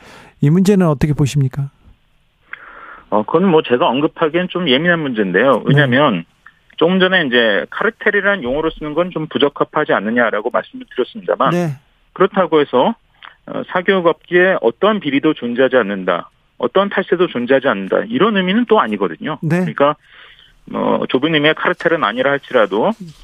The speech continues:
Speaker 2: 어떤 비리라든지 탈세라든지 이런 수준의 이제 조사 수사를 한다면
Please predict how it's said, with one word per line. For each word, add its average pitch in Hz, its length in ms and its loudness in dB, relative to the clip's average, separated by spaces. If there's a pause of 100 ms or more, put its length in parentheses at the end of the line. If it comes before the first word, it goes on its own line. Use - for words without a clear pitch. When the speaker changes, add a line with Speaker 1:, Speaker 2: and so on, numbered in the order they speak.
Speaker 2:
어떤 113 280 -4
비리라든지 123 880 0
탈세라든지 123 720 -2
이런 151 420 -2
수준의 170 460 -2
이제 113 360 2 (120)
조사 139 400 2
수사를 135 360 -4
한다면 170 460 -2